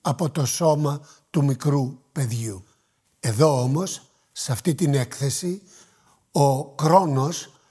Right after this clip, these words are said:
δεν είναι άλλος από το χρόνο που τρώει τα παιδιά του, που τρώει όλους εμάς, ακόμη και τους θεούς. Δεξιά, δύο καταπληκτικά σύνολα,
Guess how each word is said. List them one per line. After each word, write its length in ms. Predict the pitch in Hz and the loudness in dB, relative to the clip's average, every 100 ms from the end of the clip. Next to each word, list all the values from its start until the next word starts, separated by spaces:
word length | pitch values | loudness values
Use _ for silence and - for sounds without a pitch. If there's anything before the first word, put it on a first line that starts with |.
| _ | _
δεν 240 | - 147 | 0 2
είναι 320 | 160 165 156 - - | 2 0 -2 -6 -2
άλλος 560 | 151 147 147 160 - - _ _ | 2 2 2 -2 -6 -14 _ _
από 280 | - 135 156 | -4 0 0
το 120 | - | 0
χρόνο 720 | 123 - 165 170 135 139 156 - - _ - | -2 2 4 4 2 0 -4 -10 -20 _ -4
που 200 | 151 - | -4 0
τρώει 500 | 151 156 151 151 147 | 4 4 4 -2 -4
τα 140 | 156 | -6
παιδιά 460 | 127 147 120 135 120 | -4 -4 -2 -2 -4
του, 260 | - 95 92 _ _ _ - | -8 -16 -16 _ _ _ -6
που 140 | 160 | -6
τρώει 520 | - 147 147 131 120 - _ _ | 0 2 4 2 -4 -10 _ _
όλους 420 | - 165 151 117 | 4 4 2 -2
εμάς, 560 | 143 113 143 185 - - _ _ _ - | -2 0 0 -2 -6 -12 _ _ _ -2
ακόμη 500 | 135 - 156 147 143 | -2 2 2 2 -2
και 160 | 156 | -4
τους 200 | 127 135 | -4 -8
θεούς. 560 | - 135 120 104 - - _ _ _ _ _ _ _ _ _ | -6 -6 -6 -6 -12 -18 _ _ _ _ _ _ _ _ _
Δεξιά, 960 | - 131 143 - 147 131 127 139 196 _ _ - | -2 0 0 -4 0 0 0 -2 -6 _ _ -10
δύο 580 | 123 151 185 160 - - _ | 0 2 2 0 -4 -12 _
καταπληκτικά 1300 | - 160 160 127 147 120 - 127 - 160 120 101 - | -2 0 0 0 -4 -2 -6 -2 2 4 2 -6 -18
σύνολα, 1000 | - - - 175 139 120 120 139 170 - | -8 -4 0 0 2 0 2 0 -2 -12